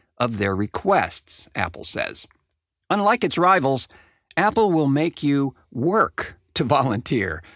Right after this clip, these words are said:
Within the general settings under Analytics and Improvements, Apple offers the ability to, quote, "help improve Siri and dictation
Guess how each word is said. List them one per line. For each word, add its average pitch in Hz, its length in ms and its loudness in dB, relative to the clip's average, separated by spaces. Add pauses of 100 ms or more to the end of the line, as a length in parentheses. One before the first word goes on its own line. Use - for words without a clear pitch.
(260)
Within 190 320 2
the 220 80 4
general 160 480 2
settings 117 680 -2
under 104 340 -2
Analytics 120 720 -2
and 104 140 -2
Improvements, 92 760 -4 (220)
Apple 190 320 2
offers 139 460 2
the 113 260 0
ability 135 540 -2
to, 104 240 -4
quote, 139 400 -2
"help 214 340 -2
improve 160 480 -2
Siri 156 580 -2
and 101 240 -2
dictation - 800 -4